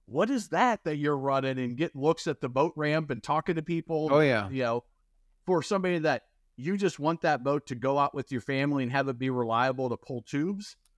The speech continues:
Speaker 1: you
Speaker 2: Yeah.
Speaker 1: know, and go fishing, probably not.
Speaker 2: <laughs> No.
Speaker 1: Probably not the best fit for you. So it, it depends on what,
Speaker 2: Yeah.
Speaker 1: how you're gonna use it, what, what's important to you.
Speaker 2: No, that's, that's one of those boats that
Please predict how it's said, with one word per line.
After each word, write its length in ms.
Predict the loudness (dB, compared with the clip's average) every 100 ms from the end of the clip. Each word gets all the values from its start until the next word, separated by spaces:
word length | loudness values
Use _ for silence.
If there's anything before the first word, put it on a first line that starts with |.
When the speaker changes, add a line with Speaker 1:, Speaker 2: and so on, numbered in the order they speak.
| _
Speaker 1:
you 180 | 0 4
Speaker 2:
Yeah. 40 | 4
Speaker 1:
know, 180 | 4 2
and 180 | -2
go 160 | -2 -2
fishing, 500 | 0 -4 -2 -2 -2 -6 _ _ -20 -2
probably 640 | 2 4 2 0 0 2
not. 400 | 2 0 0 -4
Speaker 2:
<laughs> 0 |
No. 120 | -2
Speaker 1:
Probably 280 | 4 4 4
not 260 | 4 2 2
the 80 | -2
best 300 | 0 -2 -4
fit 200 | -6 -4
for 140 | -2
you. 60 | -2
So 140 | 0
it, 60 | -2 -2
it 140 | -6
depends 360 | -4 0 2 2
on 140 | 2
what, 240 | 2 0 -2 _ _ -4
Speaker 2:
Yeah. 320 | 0 0 0
Speaker 1:
how 100 | -2
you're 140 | 0
gonna 140 | 0 0
use 220 | 0 0
it, 100 | -2
what, 160 | -4 -6
what's 220 | -6 -6 -4
important 380 | -2 -2 -2
to 80 | -6
you. 140 | -6 -8 -14 -18 -2
Speaker 2:
No, 180 | 2 6
that's, 240 | 6 6
that's 320 | 4 4 4
one 160 | 6 8
of 60 |
those 160 | 8 8
boats 360 | 8 8 8 4
that 380 | 4 4 2